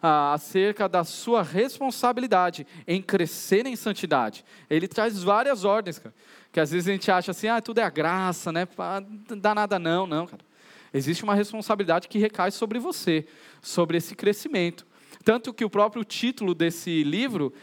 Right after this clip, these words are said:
é um dos textos, quando Paulo fala sobre exercitar a piedade. Piedade é relacionamento com Deus, meu relacionamento com Ele, no conceito bíblico. E esse exercitar é a ideia de um exercício,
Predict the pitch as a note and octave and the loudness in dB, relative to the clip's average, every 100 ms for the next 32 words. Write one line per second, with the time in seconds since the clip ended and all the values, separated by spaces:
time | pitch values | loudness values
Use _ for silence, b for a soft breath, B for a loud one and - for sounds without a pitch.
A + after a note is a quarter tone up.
0 | B B G3+ F#3+ G3+ A3+ - C4 G3+ F3 | B B 2 2 -2 -6 -2 2 2 0
1 | - - - _ - D#3 D#3+ E3 E3 G3+ | -14 -20 -20 _ -6 -4 2 2 2 0
2 | A#3 F3 D3 E3+ D#3 E3 - D#3+ E3 D#3+ | 2 2 0 -4 -2 -2 0 0 0 -4
3 | E3+ - D#3+ F#3 G#3 A#3+ A3 F#3 D#3 G#2+ | -4 2 2 2 0 -2 2 4 2 -2
4 | - _ _ _ _ _ B B - F#3+ | -20 _ _ _ _ _ B B 2 4
5 | F3+ F#3 A3 B3 - b E3+ F3+ G3+ G3+ | 4 4 2 -4 -12 b 2 4 4 0
6 | G#3+ G#3+ G#3+ A#3 - C4+ G#3 D#3 - - | 0 0 0 -2 -2 4 4 4 -6 -20
7 | _ _ D3+ D#3 E3 F#3+ F3 F3+ F3+ B3 | _ _ -2 0 0 0 -2 0 -2 2
8 | A3+ D3+ A#2+ - _ _ _ - D3 E3 | 2 2 -2 -12 _ _ _ -12 -6 -4
9 | D3+ E3 D3+ D3+ C3 A2+ - - B E3 | 0 0 0 0 -2 -2 -10 -16 B -8
10 | F3+ G#3+ A#3+ B3+ G#3+ A#3 A3+ - G3 - | 2 2 2 0 2 2 2 -2 -6 2
11 | F#3+ A3 C#3 - B B B D#3+ E3+ E3+ | 4 4 -2 -8 B B B 4 4 4
12 | C#3+ F3+ F3 F#3+ A3 A3 A3+ G3 G3 - | 2 0 2 0 0 0 0 2 0 -2
13 | - A3 G#3+ A3+ G3+ | -4 -4 -2 0 0